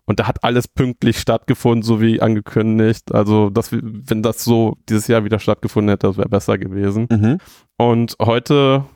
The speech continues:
Speaker 1: gibt's wieder einen Vortrag. Heute ist ja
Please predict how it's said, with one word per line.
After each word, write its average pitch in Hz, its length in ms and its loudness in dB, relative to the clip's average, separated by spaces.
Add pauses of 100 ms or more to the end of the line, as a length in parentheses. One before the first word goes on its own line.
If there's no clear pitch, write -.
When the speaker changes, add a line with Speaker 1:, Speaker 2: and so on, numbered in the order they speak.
(420)
Speaker 1:
gibt's - 720 -6
wieder 120 180 2
einen 131 100 -4
Vortrag. 147 640 0
Heute 131 240 0
ist 113 160 0
ja 107 220 2